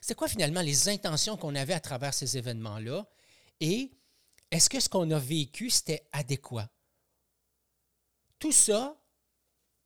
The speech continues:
pour m'assurer de continuer à nous déployer, nous, le mouvement Courageusement Humain, dans la bonne direction, mais surtout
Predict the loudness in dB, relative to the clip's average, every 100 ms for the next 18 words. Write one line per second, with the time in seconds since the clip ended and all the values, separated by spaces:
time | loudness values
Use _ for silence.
0 | _ -2 0 4 6 6 4 2 0 -2
1 | -12 _ _ _ _ _ _ _ _ _
2 | _ _ _ _ _ _ _ _ _ -8
3 | -2 -2 4 4 4 0 0 0 0 -4
4 | 0 -2 0 -2 -2 0 -2 -2 -2 -4
5 | -4 -6 -6 -6 -4 -4 -4 -4 -4 -4
6 | -4 -4 -6 -8 -6 -6 -6 -8 -8 -6
7 | -6 -10 _ _ _ -20 _ -2 2 2
8 | 0 -6 -6 -6